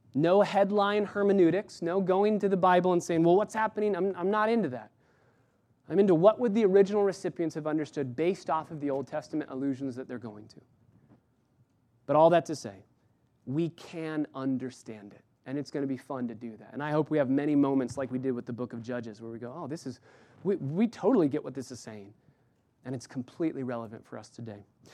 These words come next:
Number three, not only is Rev-, Revelation for our benefit, not only can we understand it, but Revelation, number three, reminds us that there is no middle ground.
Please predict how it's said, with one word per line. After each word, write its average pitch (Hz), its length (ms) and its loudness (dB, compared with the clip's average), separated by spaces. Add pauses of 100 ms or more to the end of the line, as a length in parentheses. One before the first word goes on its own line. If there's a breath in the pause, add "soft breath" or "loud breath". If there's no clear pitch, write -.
(160 loud breath)
Number 170 180 6
three, 151 300 4 (720)
not 165 220 6
only 165 180 4
is 139 100 0
Rev-, 143 300 2
Revelation 151 500 4
for 139 140 -4
our 131 60 0
benefit, 127 420 -2
not 147 180 -2
only 156 200 2
can 139 120 -4
we 135 80 2
understand 131 440 -2
it, 127 100 -2 (400 loud breath)
but 175 180 2
Revelation, 208 600 4
number 214 120 -4
three, 196 180 -2
reminds 180 1000 0
us 127 560 -8 (1400)
that 165 280 -4
there 196 280 4
is 196 280 -2
no 185 500 2
middle 170 420 0
ground. 123 680 -6